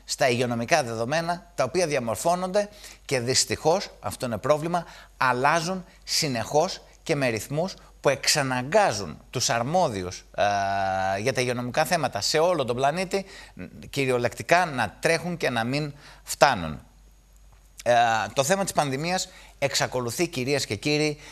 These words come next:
ε, να είναι κυρίαρχο τα τελευταία δύο χρόνια στη ζωή μας. Και, ε, πραγματικά ελπίζουμε το δύο χιλιάδες είκοσι δύο να είναι ένα καλό έτος για όλους και να είναι ένα έτος στο οποίο, ε,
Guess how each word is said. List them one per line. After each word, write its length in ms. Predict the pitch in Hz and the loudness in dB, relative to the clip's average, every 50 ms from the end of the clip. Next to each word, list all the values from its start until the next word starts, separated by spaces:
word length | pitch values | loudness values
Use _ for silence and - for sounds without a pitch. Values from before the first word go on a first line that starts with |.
| - - | -16 -4
ε, 100 | - - 104 107 104 104 95 64 90 | 0 2 4 4 4 2 0 -2 -2
να 140 | 113 117 117 | -2 0 0
είναι 200 | 131 151 151 143 | 0 0 0 -2
κυρίαρχο 640 | - - 110 107 135 147 139 131 135 156 147 151 - | -2 0 0 2 2 2 0 0 0 0 0 0 0
τα 120 | - 127 | -4 -6
τελευταία 380 | 104 131 117 113 - - 151 135 | -4 -2 -4 -4 -2 -2 -2 -2
δύο 180 | 120 143 139 | -2 -2 -4
χρόνια 260 | 123 123 147 139 131 120 | -2 -4 -4 -4 -4 -6
στη 120 | - 123 | -4 -4
ζωή 220 | 107 107 117 117 | -2 -2 -2 -2
μας. 240 | 101 90 82 - - - - - - - - - - | -2 -4 -6 -6 -8 -16 -20 -20 -20 -20 -20 -20 -10
Και, 240 | - 127 117 104 90 - - - | -4 -2 -2 -2 -2 -6 -10 -4
ε, 420 | - 123 120 113 110 107 104 101 95 - - - | 0 2 4 4 4 2 0 -2 -6 -8 -12 -4
πραγματικά 920 | - 135 120 120 127 123 117 - 104 - 185 170 131 139 165 - - - - - _ _ _ _ - - | -2 -2 0 2 0 0 0 -2 0 2 2 4 4 2 0 -4 -12 -20 -20 -20 _ _ _ _ -14 -2
ελπίζουμε 720 | - 127 120 117 - 190 196 151 123 123 139 170 196 190 - - - - - | 0 0 0 0 0 0 0 0 0 -2 -2 -2 -4 -4 -8 -18 -20 -18 -6
το 120 | - 120 | -4 -4
δύο 280 | 110 113 151 202 196 156 | -2 0 0 0 0 0
χιλιάδες 460 | 120 - 113 117 143 139 123 117 - | -2 -4 -2 0 0 0 0 -2 -6
είκοσι 300 | - - - 95 - 95 | -6 -6 -6 -6 -6 -6
δύο 400 | 90 95 135 165 185 185 185 185 - - - - - - | -4 -2 -2 0 0 0 -2 -4 -10 -20 -20 -20 -18 -8
να 100 | - 113 | -6 -4
είναι 120 | 131 135 | -4 -4
ένα 100 | 127 - - | -4 -6 0
καλό 360 | - 123 113 113 143 170 165 | 2 2 4 4 4 4 4
έτος 300 | 143 135 131 - 113 101 | 4 4 2 0 -2 -4
για 180 | 95 101 104 107 | -2 0 0 0
όλους 300 | 131 156 190 185 - - | 0 -2 -4 -6 -8 -6
και 120 | - 135 | -4 -4
να 100 | 123 123 | -2 -2
είναι 320 | 143 165 170 147 127 - - | -2 -2 0 -2 -2 -2 -2
ένα 240 | - 143 135 120 117 | -2 -2 0 0 0
έτος 460 | 101 104 120 143 143 - 190 196 - - - - - - - | 0 2 2 0 0 0 -2 -2 -2 -8 -12 -20 -20 -20 -16
στο 180 | - - 131 | -6 -4 -4
οποίο, 460 | 120 - 170 170 151 104 90 - - - - - - - - _ - | -2 0 0 2 2 2 2 0 -4 -14 -20 -20 -20 -20 -20 _ -2
ε, 640 | 104 110 110 107 104 101 95 95 92 90 87 82 | 0 2 2 2 2 0 0 -2 -2 -2 -4 -4